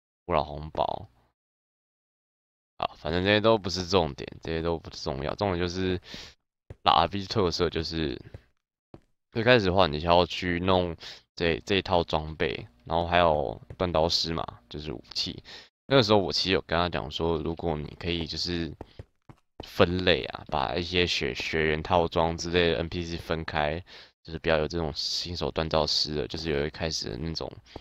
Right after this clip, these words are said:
太刀达人啊、血缘达人、血-，血-，血地，雪地领主之类的N P C放他们专属一套装备武器，然后跟，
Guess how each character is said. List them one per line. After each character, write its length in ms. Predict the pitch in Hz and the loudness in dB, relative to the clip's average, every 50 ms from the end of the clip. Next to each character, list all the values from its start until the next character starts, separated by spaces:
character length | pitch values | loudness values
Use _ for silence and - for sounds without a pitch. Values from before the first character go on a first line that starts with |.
| - _ _ _ _ _ _ - | -20 _ _ _ _ _ _ -12
太 180 | - - 82 | -6 -4 -2
刀 180 | 80 82 80 80 | 2 2 2 2
达 260 | - - - 67 76 78 | 2 2 0 2 2 2
人 220 | 76 67 62 73 | 0 0 -2 0
啊、 240 | 78 78 78 78 80 | 0 0 0 0 0
血 240 | - - - 80 - | -2 -4 -6 -8 -8
缘 260 | - 71 69 76 78 | -6 -6 -6 -4 -2
达 220 | - 71 76 73 78 | -2 -2 -2 -2 -2
人、 140 | 80 - - - | -4 -6 -8 -10
血-， 220 | - - - - - - | -14 -10 -8 -8 -8 -8
血-， 380 | - - - 80 78 78 - - | -6 -2 0 0 0 0 -2 -6
血 340 | - - - - 87 80 78 | -12 -14 -8 -2 0 0 0
地， 340 | 78 - 110 104 95 87 - - - - - - - _ _ - - _ _ - | 0 -2 -4 -4 -4 -4 -6 -10 -18 -20 -20 -20 -20 _ _ -20 -20 _ _ -8
雪 100 | - 80 | -4 0
地 160 | 92 107 98 | 2 4 4
领 200 | 87 82 82 85 | 4 2 -2 -2
主 180 | 82 87 71 76 | -2 0 0 0
之 160 | 73 78 82 | 0 2 4
类 220 | 85 85 82 80 | 6 6 4 4
的 200 | 78 78 76 69 | 2 0 -2 -2
N 160 | - - 82 | -2 -4 -4
P 160 | 80 82 80 78 | -4 -4 -6 -6
C 240 | 78 80 80 80 78 | -4 -4 -4 -4 -4
放 340 | - - 92 85 78 76 73 | 0 2 2 2 2 0 -6
他 140 | - 87 | -6 -6
们 120 | 82 80 78 - | -6 -6 -4 0
专 200 | 82 82 82 85 | 0 0 2 0
属 160 | 82 - - | -4 -6 -10
一 120 | - - - | -12 -12 -14
套 240 | - - - 82 80 76 | -8 -2 0 0 0 0
装 200 | - 82 82 82 | -2 -4 -2 -2
备 120 | 80 73 | -4 -4
武 100 | - - | -4 -6
器， 220 | - - - - | -8 -8 -8 -6
然 120 | 73 76 78 | -6 -6 -6
后 60 | - | -6
跟， 220 | - 90 90 92 | -6 -6 -6 -6